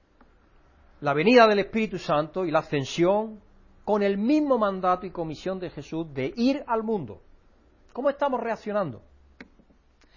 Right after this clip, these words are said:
¿Nos creemos en verdad que Jesús resucitó y está vivo? ¿O vamos por esta existencia llenos de temor y vergüenza sin anunciar las buenas noticias del Evangelio en Jesucristo? No sé si sabéis, porque todavía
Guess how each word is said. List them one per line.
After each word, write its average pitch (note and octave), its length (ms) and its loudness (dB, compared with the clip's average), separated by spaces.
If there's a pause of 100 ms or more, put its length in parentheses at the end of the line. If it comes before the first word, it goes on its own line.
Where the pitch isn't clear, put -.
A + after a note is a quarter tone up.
(160)
¿Nos G3 260 0
creemos C4 480 4
en A#3+ 160 4
verdad A3 400 2
que G3+ 100 -8
Jesús F#3 260 -6
resucitó G3 560 -6
y F#3+ 60 -4
está F3+ 180 -4
vivo? G#3+ 320 -8 (1080)
¿O F3 120 2
vamos C4 400 4
por G#3+ 140 4
esta A#3+ 220 0
existencia A3+ 680 -2
llenos G#3 340 -2
de G3 120 -2
temor G#3 360 2
y G#3 140 -2
vergüenza F#3 800 0
sin F#3+ 240 -4
anunciar F3 460 -2
las E3 200 0
buenas F3+ 240 -2
noticias D#3+ 460 -10
del D#3 120 -8
Evangelio D3 400 -10
en B2+ 60 -16
Jesucristo? C3+ 560 -18 (1800)
No D#3+ 120 -6
sé F#3 160 -8
si C#3 320 -4
sabéis, E3+ 580 0
porque A#2 340 -12
todavía C3 480 -4